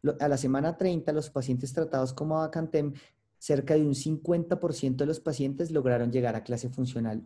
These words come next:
uno. Fíjense cómo estaban en la línea de base, ningún paciente era clase funcional uno en la línea base y casi cincuenta por ciento lo logró a la semana treinta, en comparación con veintiuno por ciento de los pacientes que hacían parte del grupo placebo. Y esto es bien importante porque habla del impacto del tratamiento.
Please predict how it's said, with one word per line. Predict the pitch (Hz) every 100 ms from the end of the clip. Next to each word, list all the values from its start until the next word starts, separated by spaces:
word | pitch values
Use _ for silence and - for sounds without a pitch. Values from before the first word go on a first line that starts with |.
| -
uno. | 180 165 123 - - _ _ _ -
Fíjense | 135 151 165
cómo | 165 135
estaban | 131 143 147
en | 151
la | 147
línea | 127 120 123
de |
base, | 147 196 147
ningún | 123 120 123
paciente | 127 131 135 127
era | 139
clase | 131 131 135
funcional | 131 135 131 120 117
uno | 123 127
en |
la | 139
línea | 135 131 156
base | 156 151 151 - - _
y | - 127
casi | 127 131
cincuenta | 139 131 123 117 -
por | 123
ciento | 123 117 120
lo | 120 120
logró | 117 117 139
a |
la | 156
semana | 131 120 110 110
treinta, | 131 127 127 131 - _
en | 185 190
comparación | 180 170 165 160 151 143
con | 151 143
veintiuno | 135 127 131 160 160
por | 165
ciento | - 139 127 139
de | 139
los | 139
pacientes | 156 156 135 127 135 131 - _
que | -
hacían | 139 135 127 127
parte | 131 120 127
del | 120
grupo | 117 107 113
placebo. | 123 117 - 120 -
Y | 123
esto | - 120
es | 120
bien | 139 160
importante | 165 185 175 156 135 -
porque | 165 - 117
habla | 117
del | 123 135
impacto | 123 - 120 113 - 120
del | 113
tratamiento. | - 110 - - - _